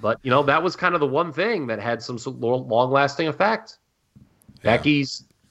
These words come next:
Speaker 1: heel turn on Charlotte that became <laughs> the biggest babyface move she ever did.
Speaker 2: Yep.
Speaker 1: So, um, <laughs> you know, here we are. And, you know, another thing, too, that we haven't mentioned, too, I, I know a lot of people don't like to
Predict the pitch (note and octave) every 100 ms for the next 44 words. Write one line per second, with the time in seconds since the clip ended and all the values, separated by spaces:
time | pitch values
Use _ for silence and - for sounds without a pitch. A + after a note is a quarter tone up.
0 | _ _ _ - F#3 B3+ A#3+ - D#3 C3
1 | A2 F#2 A2+ A#2+ B2 C#3+ C3 C#3 G#2 -
2 | G#2+ G#2+ A#2 C3 C3+ C3+ B2+ - C3 C#3
3 | C#3+ - C#3+ D#3 C#3 E3 D#3+ D#3+ E3+ D3+
4 | - C3+ D#3 D#3+ A2 - - - G2+ F#2+
5 | G2 D3 - - A2 G2+ F#2+ - D3+ G2+
6 | G2+ F#2+ - - A2 A2+ A#2+ D3+ D#3 -
7 | D3+ G3 A3+ A3 A3+ A#3+ D4+ A#3+ D#3+ -
8 | A#3 C#3 A#2 A#2+ B2 B2+ A#2+ A#2+ A#2+ A#2
9 | A#2 B2 C3 C#3 C#3 C3+ D3 C3+ B2 B2
10 | A2+ A#2+ A2 G#2+